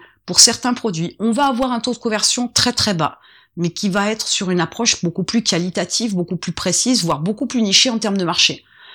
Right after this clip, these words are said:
Mais vous pourriez avoir une activité qui fasse que vous ayez des taux de conversion très élevés. Et très élevé ne veut pas dire vingt pour cent, mais ça veut dire trente, quarante, cinquante, soixante-dix pour cent selon votre approche,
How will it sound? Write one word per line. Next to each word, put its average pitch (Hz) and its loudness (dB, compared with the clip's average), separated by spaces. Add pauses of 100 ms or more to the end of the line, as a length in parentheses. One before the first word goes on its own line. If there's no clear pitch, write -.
(160)
Mais 185 2
vous 214 0
pourriez 254 0
avoir 214 -2
une 185 -2
activité 165 -4
qui 233 0
fasse 220 0
que - -4
vous 185 0
ayez 233 2
des 160 0
taux 247 0
de 143 -6
conversion 165 0 (320)
très 269 0
élevés. 214 -2 (420)
Et 135 -2
très 170 2
élevé 269 2
ne 175 4
veut 175 2
pas 196 -2
dire 180 -2
vingt 165 0
pour 165 -4
cent, 381 2
mais 302 2
ça 175 2
veut 160 -2
dire 156 -2
trente, 254 -4
quarante, 190 -2
cinquante, 226 2
soixante-dix 196 2
pour - -2
cent 311 2 (420)
selon 240 4
votre 196 -6
approche, - 0